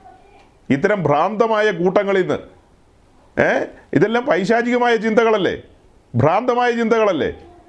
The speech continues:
കന്നിമൂല അത്ര, എന്തോന്ന് കന്നിമൂല? ആട്ടെ, വായിച്ചതിലേക്ക് മടങ്ങി വരാം. ചുമ്മാ കന്നിമൂലയും പറഞ്ഞുകൊണ്ടിരുന്ന സമയം പോവും. അപ്പൊ അങ്ങനെ എന്താ വായിച്ചത്? ദേശത്തിലെ ജാതികളോട് വേർപെട്ട്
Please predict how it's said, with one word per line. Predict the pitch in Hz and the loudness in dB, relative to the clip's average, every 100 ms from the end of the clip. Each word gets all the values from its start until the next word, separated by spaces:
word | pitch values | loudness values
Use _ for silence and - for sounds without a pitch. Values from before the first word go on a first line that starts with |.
| - | 0
കന്നിമൂല | 127 131 160 170 185 170 | 0 0 0 0 0 0
അത്ര, | 123 127 | 0 -2
എന്തോന്ന് | 131 170 170 | -2 -2 -2
കന്നിമൂല? | 165 170 165 156 127 - - - - _ - | -2 -2 0 0 -2 -8 -20 -20 -20 _ -2
ആട്ടെ, | 175 202 | 0 0
വായിച്ചതിലേക്ക് | 147 143 180 214 220 220 | 0 0 0 0 -2 -2
മടങ്ങി | 202 185 180 | -4 -2 0
വരാം. | 131 90 - - - - - - - - - | 0 -2 -8 -20 -20 -20 -20 -20 -20 -20 -10
ചുമ്മാ | - 131 | -2 0
കന്നിമൂലയും | 127 120 151 170 175 | 2 0 -2 -2 -2
പറഞ്ഞുകൊണ്ടിരുന്ന | 160 151 156 151 143 | -2 -2 -2 -2 0
സമയം | 120 147 160 | 0 -2 -2
പോവും. | 95 - - _ _ - _ - - - - - - | -4 -4 -18 _ _ -20 _ -20 -20 -20 -20 -20 0
അപ്പൊ | 143 190 | 2 2
അങ്ങനെ | 180 233 | 0 -2
എന്താ | 226 254 | 0 2
വായിച്ചത്? | 220 226 233 226 160 - _ _ _ _ - - - - - - - - - | 0 0 0 0 -2 -8 _ _ _ _ -20 -20 -20 -20 -20 -20 -20 -6 0
ദേശത്തിലെ | 143 190 214 220 | 2 2 0 0
ജാതികളോട് | 175 165 185 214 220 214 | 2 0 0 0 0 0
വേർപെട്ട് | 156 165 214 208 180 | 2 2 0 0 0